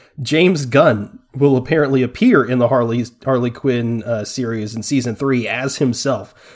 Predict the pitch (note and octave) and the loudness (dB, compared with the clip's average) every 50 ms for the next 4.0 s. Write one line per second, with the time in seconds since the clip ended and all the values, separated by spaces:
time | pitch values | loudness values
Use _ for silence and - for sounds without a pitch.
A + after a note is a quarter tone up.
0 | - - - - - - - F3 D3 C3+ - - E3 C#3 D3+ D3 B2 - - - | -16 -16 -12 -10 -6 0 0 2 2 2 2 2 0 0 0 -6 -10 -8 -2 0
1 | D3 C#3 B2+ B2+ C3 B2+ C#3+ C3+ - C3+ B2+ B2+ A2+ A2 G#2 - _ _ _ - | 2 2 2 2 0 0 0 -2 -2 -2 -2 -2 -2 -4 -6 -10 _ _ _ -18
2 | - - D3 D3+ D3+ C3 - - B2 A#2 B2+ C#3+ D#3+ E3+ C#3+ B2 A2+ G#2+ A2+ A2 | -8 -4 -2 -2 -2 -2 -4 -4 -4 -2 -2 -2 0 0 0 0 0 -2 -4 -8
3 | G#2+ A2+ B2 B2 B2 A#2+ A#2 A2+ A2+ B2 B2+ B2 - B2+ B2 A#2 C3+ - - | -10 -10 -8 -4 -4 -2 -2 -2 -4 -2 -4 -4 -4 -6 -6 -6 -6 -8 -10